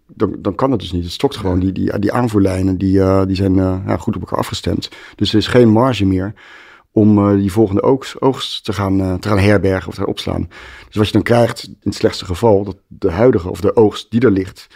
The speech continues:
Speaker 1: eh, gaat rotten.
Speaker 2: Ja.
Speaker 1: En de oogst die op de velden staat, niet geoogst kan worden,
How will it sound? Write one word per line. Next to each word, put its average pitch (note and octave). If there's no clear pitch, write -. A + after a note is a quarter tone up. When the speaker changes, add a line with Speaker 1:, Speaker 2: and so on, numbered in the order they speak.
Speaker 1:
eh, F#2
gaat G2
rotten. B2
Speaker 2:
Ja. E2+
Speaker 1:
En G2
de G2
oogst G2+
die G2
op F2+
de G2
velden A2+
staat, -
niet G2+
geoogst -
kan G#2+
worden, A2+